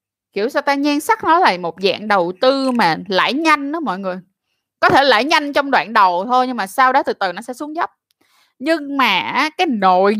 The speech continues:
nội dung bên trong của các bạn á, nó là một cái cuộc đầu tư dài hạn. Và khi các bạn đầu tư dài hạn, các bạn cũng sẽ gặp những người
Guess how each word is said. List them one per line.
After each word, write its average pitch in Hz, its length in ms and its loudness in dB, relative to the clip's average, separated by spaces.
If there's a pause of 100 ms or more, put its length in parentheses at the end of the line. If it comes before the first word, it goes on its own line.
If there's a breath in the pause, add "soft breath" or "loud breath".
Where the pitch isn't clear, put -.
(140)
nội 202 300 4
dung 302 260 0
bên 277 180 -2
trong 302 200 2
của 294 80 -4
các 392 160 0
bạn 190 280 0
á, 302 140 -8 (380)
nó 262 160 -4
là 254 120 -2
một 180 160 -14
cái 233 80 -6
cuộc - 160 -20
đầu 180 140 -8
tư 214 100 -6
dài 190 220 -4
hạn. 139 220 -12 (800)
Và 240 340 6
khi 320 240 -8
các 403 200 -12
bạn 180 260 -8
đầu 190 220 -2
tư 254 160 -4
dài 208 240 -4
hạn, 190 300 -12
các - 120 -8
bạn 180 140 -8
cũng 196 160 -18
sẽ 240 160 -10
gặp - 180 -12
những 196 280 -14
người 190 320 -10